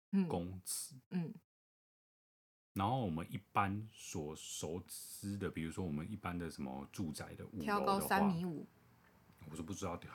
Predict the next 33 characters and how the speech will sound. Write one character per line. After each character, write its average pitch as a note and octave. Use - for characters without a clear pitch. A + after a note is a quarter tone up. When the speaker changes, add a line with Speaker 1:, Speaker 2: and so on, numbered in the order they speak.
Speaker 2:
挑 -
不 F#2
挑 E2
高 D2+
啊， D2
一 A#2+
般 G2+
大 G2+
概 F#2+
就 F#2+
是 F#2+
十 -
五 E2
公 D#2+
尺 -
左 F#2
右。 F2
Speaker 1:
五 F3+
楼？ D3+
Speaker 2:
对。 -
Speaker 1:
所 -
以 A#3+
就 A3
一 A#3
层 G3+
楼 E3
大 E3+
概 F3+
三 E3+
公 D#3
尺 -
嘛。 F2
Speaker 2:
对， -